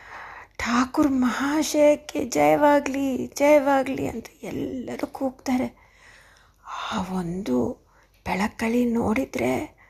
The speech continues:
ಭಗವಂತ ಗೌರಾಂಗನ ಶ್ರೀ ವಿಗ್ರಹನ ಎಲ್ಲರೂ ದರ್ಶನ ನೋ-, ಪಡೀತಾರೆ.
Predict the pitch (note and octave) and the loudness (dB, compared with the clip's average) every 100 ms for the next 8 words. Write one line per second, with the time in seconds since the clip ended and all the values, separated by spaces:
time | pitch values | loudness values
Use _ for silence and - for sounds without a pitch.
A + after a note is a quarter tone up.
0 | _ - - - - - _ _ - G3+ | _ -20 -20 -20 -20 -20 _ _ -6 -2
1 | C4+ C4+ C#4+ D4+ C#4 A#3+ A#3+ C4 D4 D4+ | 0 2 2 0 0 0 2 2 0 0
2 | D4 C4+ - C4+ D4 C4+ C#4+ C4 C4+ C#4+ | -2 -2 -2 0 0 0 0 2 0 0
3 | C#4+ A#3+ A3+ C4 C#4 D4+ D4 B3 B3+ - | -2 -2 -2 2 4 4 4 2 -2 -4
4 | - C#4 C4+ - - - - B3 B3+ B3+ | -8 -6 -6 -8 -10 -14 -8 -4 -4 -2
5 | B3 - - | -4 -4 -12